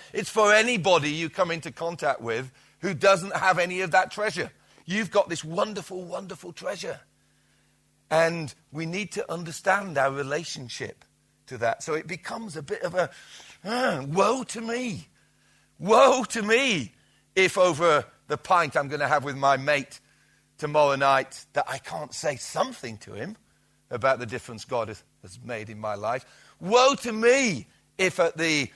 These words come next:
mums and tots group next week when I'm sat with my friend, if I can't just say something about the difference my life has,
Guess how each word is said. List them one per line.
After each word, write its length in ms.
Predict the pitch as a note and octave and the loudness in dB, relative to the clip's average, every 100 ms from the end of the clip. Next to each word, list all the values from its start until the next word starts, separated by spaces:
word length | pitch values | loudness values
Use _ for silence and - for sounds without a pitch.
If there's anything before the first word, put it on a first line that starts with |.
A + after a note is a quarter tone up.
| _ | _
mums 320 | D#3+ F3 D#3 | 0 2 0
and 140 | D#3 C#3 | -8 -2
tots 260 | - - | -2 -2
group 320 | - D3 D3+ D3 | -4 -4 -4 -6
next 300 | D#3 D3+ D3 | -6 -6 -6
week 220 | D3+ C3 | -6 -4
when 100 | C3+ | -6
I'm 100 | B2+ | -6
sat 300 | - E3+ D3 | -4 -4 -4
with 140 | D3 | -8
my 160 | C3+ C3 | -4 -4
friend, 280 | - C#3+ C3 | -4 -6 -4
if 120 | D#3 | -2
I 80 | C#3+ | -4
can't 340 | - D#3 C3+ | -2 -6 -6
just 220 | C3+ - | -12 -8
say 300 | - C#3+ C#3 - _ | 0 0 0 -8 _
something 680 | - - F3+ A#3 - C#3 A2+ | -8 0 0 -2 -10 -10 -10
about 280 | A2 B2+ A#2 | -2 -2 -2
the 60 | |
difference 720 | G#2+ C3+ - B2+ G#2+ - - - _ _ _ _ | -8 -10 -10 -10 -12 -12 -16 -20 _ _ _ _
my 160 | A#2+ B2 | 0 2
life 300 | B2+ C3 - | 4 2 -2
has, 280 | A2+ - | -12 -12